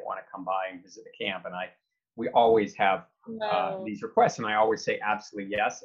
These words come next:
Speaker 1: And the woman who wrote me today, uh,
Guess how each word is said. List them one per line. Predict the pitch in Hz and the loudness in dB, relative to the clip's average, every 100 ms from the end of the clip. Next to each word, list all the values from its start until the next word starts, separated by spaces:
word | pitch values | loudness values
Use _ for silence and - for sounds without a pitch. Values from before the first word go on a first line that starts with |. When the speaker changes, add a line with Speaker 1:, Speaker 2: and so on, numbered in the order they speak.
| 104 | -6
Speaker 1:
And | 101 101 | -6 -6
the | 101 | -8
woman | 107 110 107 98 | -4 -4 -2 -4
who | 104 | -4
wrote | 113 123 | 0 0
me | 101 101 92 - _ _ _ _ | 0 -6 -8 -14 _ _ _ _
today, | 107 104 98 95 90 _ _ _ - | -2 2 2 0 -6 _ _ _ -4
uh, | 92 92 | -2 -2